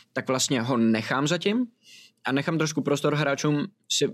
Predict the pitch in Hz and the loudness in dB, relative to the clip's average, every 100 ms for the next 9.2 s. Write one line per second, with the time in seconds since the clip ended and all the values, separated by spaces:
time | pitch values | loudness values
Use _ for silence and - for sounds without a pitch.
0 | - 131 143 143 - 139 123 135 135 120 | -2 0 2 2 2 0 2 0 0 -2
1 | 127 - 131 135 123 113 110 104 127 139 | -4 -2 -2 2 4 4 2 0 -2 0
2 | 139 - 135 127 131 127 123 110 113 123 | 0 0 -2 0 0 0 -2 -2 -2 0
3 | 147 190 - - - _ - 127 147 156 | -2 -6 -14 -20 -20 _ -8 -4 -2 0
4 | 147 147 139 139 143 151 143 143 - 143 | 0 2 0 0 0 2 2 2 0 -2
5 | 147 131 151 151 143 131 139 135 131 151 | -2 0 2 4 4 2 2 0 0 0
6 | 143 139 139 175 170 - 135 127 123 135 | 0 0 -2 -2 -2 0 0 0 0 0
7 | 131 135 123 120 127 127 131 127 123 127 | 2 2 2 0 0 0 2 2 2 0
8 | 127 110 123 123 120 123 123 123 127 127 | 0 0 -2 -2 -2 -4 -2 -2 0 -2
9 | 123 | -2